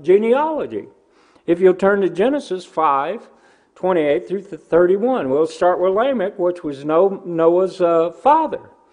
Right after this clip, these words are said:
It says, "Now Lamech lived a hundred and eighty-two years and fathered a son." Verse twenty-nine, "And he named him Noah, saying, 'This one will give us comfort from our,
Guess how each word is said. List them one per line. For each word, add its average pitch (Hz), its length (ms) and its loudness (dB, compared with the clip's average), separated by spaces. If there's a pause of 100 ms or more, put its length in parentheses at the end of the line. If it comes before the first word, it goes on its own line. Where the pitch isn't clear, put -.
(520)
It 160 120 2
says, 175 340 0
"Now 175 240 0
Lamech 240 460 -2
lived 175 320 0
a 135 80 -2
hundred 240 280 -2
and 202 80 -6
eighty-two 202 480 -4
years 160 340 -4
and 151 120 -10
fathered 180 400 -2
a 214 80 -2
son." 123 500 -8 (320)
Verse 160 180 2
twenty-nine, 156 720 -4
"And 156 140 -4
he 190 80 0
named 208 380 -2
him 226 240 -2
Noah, 226 400 2
saying, 190 520 -2
'This 240 280 -2
one 208 240 -6
will 165 120 -2
give 185 220 -2
us 190 160 -6
comfort 226 400 -10
from 175 180 -2
our, 160 340 0